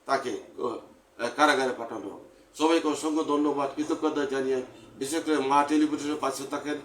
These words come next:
অত্যন্ত চমৎকারভাবে মা টেলিভিশন অনেকগুলা গুরুত্বপূর্ণ বিষয় আপনাদের সামনে হাজির করে এবং দেশে প্রবাসে বাংলা ভাষাভাষী যারা দেখছেন, দেখবেন, শুনবেন, প্রত্যেকে অনুরোধ করেন আপনারা শেয়ার করেন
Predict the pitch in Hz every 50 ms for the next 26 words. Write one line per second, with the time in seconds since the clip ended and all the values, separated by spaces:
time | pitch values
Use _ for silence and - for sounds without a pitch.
0 | - - - - - - - 143 127 143 156 156 151 151 143 143 - 180 196 202
1 | 202 - 185 165 147 151 139 135 123 131 127 127 131 127 123 - 135 135 135 127
2 | 127 123 117 - 120 120 - - - - - - - - - - 143 170 180 151
3 | 151 165 147 131 127 127 135 156 190 190 - 190 190 - 170 156 147 135 135 131
4 | 127 - 127 117 104 - - - - - - - 131 131 139 135 127 131 127 123
5 | 123 127 127 123 120 117 117 117 127 127 - 123 117 117 117 113 - - - -
6 | - - 120 131 131 123 110 123 123 120 - - 127 131 131 131 - - - -
7 | - - 135 147 143 139 - - - 120 110 101 - - - - - - - 139
8 | 151 156 147 143 135 135 139 135 131 131 123 113 - 110 107 - - - - -
9 | - 117 127 127 127 120 139 147 143 - - 151 151 151 143 135 127 131 127 127
10 | 131 139 147 139 131 127 - 147 143 139 143 139 139 139 - - - - - -
11 | - 180 180 180 - 180 165 165 160 156 160 156 - - 160 156 143 135 - 127
12 | 143 143 131 - 147 151 151 151 151 151 147 147